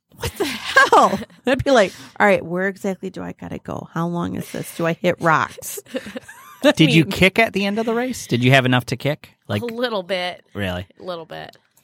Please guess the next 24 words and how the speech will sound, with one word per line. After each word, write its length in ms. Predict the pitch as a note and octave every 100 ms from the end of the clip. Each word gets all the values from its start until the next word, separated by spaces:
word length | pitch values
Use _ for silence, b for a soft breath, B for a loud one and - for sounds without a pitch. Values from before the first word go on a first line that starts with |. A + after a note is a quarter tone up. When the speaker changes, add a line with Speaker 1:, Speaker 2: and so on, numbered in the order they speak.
| -
Speaker 2:
My 80 | C3
coach, 320 | - D3 A#2
I 60 | B2
used 260 | D#3+ F#3
to 60 | -
run 180 | A2 G2+
cross 240 | G#2 F2+
Speaker 1:
What 140 | - -
do 40 |
you 40 | A3+
Speaker 2:
country. 120 | G#3+ C#3
Speaker 1:
mean 60 |
Speaker 2:
He, 100 | C3
Speaker 1:
kick? 360 | B2 - _ _ _
Speaker 2:
uh, 320 | A#2 A2 G2+ F#2
kick 240 | - C#3+ B2+
is 120 | A2
just, 380 | A2 - - F#2+
like, 160 | F#2+
sprint 320 | - - F2+
at 140 | F2 -
the 140 | -
end. 240 | E2 E2+ G2 -
Speaker 1:
Oh, 260 | G#3 D#3+